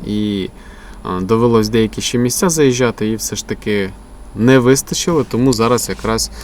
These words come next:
е, стою на цьому паркінгу і заряджаюсь. Во,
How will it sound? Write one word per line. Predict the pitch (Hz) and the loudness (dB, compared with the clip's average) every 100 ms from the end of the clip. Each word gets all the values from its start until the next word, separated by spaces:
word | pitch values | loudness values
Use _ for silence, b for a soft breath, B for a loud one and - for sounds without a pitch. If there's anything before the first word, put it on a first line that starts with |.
| B B - | B B -8
е, | 104 | -6
стою | - - 120 113 | -4 -2 0 0
на | 107 | -2
цьому | - 110 - | -4 -4 -2
паркінгу | 139 147 143 113 117 | -4 -2 -4 -2 0
і | 113 | 0
заряджаюсь. | 113 110 92 - - - - B B B B B | 2 0 -2 -8 -8 -10 -12 B B B B B
Во, | 107 98 82 | -4 -4 -4